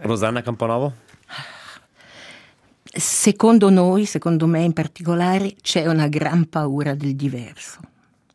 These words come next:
Speaker 2: C'è ben altro oltre agli affari del velo.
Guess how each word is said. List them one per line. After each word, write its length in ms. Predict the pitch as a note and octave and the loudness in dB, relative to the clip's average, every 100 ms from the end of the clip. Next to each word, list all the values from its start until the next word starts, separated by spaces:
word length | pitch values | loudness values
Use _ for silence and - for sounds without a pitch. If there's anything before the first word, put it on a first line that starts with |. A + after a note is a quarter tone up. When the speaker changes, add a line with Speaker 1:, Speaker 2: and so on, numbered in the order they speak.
| _ _ _ _ _ - - - - _ | _ _ _ _ _ -20 -20 -20 -20 _
Speaker 2:
C'è 180 | - F#3+ | -4 0
ben 200 | G3+ F#3+ | 2 4
altro 540 | F3+ G3 - G3 - | 2 0 -2 -4 -2
oltre 320 | F3+ F3 E3+ | 0 0 0
agli 160 | D#3 D3+ | -2 -2
affari 380 | D3 - D3 C3+ | -2 -4 -4 -2
del 220 | C#3 C#3 | -2 -2
velo. 480 | B2 C3+ B2 C3+ | -2 -4 -4 -6